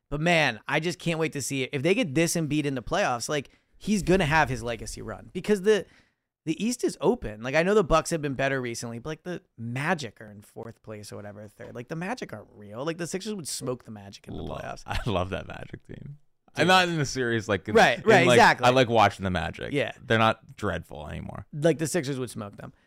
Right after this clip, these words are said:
Speaker 1: So
Speaker 2: And Pacers.
Speaker 1: the Pacers, I'm in on the Pacers.
Speaker 2: I think they, so they are plus five thousand win the East, by the way.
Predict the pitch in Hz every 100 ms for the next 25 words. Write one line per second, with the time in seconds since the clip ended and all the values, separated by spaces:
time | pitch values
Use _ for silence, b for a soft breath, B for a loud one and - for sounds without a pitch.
0 | _ - 208 185 170 - - - 120 -
1 | - - _ _ _ _ _ _ _ _
2 | _ _ 143 160 208 190 139 113 104 92
3 | 92 - - - 127 196 147 120 98 -
4 | _ - 139 131 107 - _ _ _ -
5 | 120 156 - 87 - 67 - 57 - -
6 | - 67 55 - - - 50 -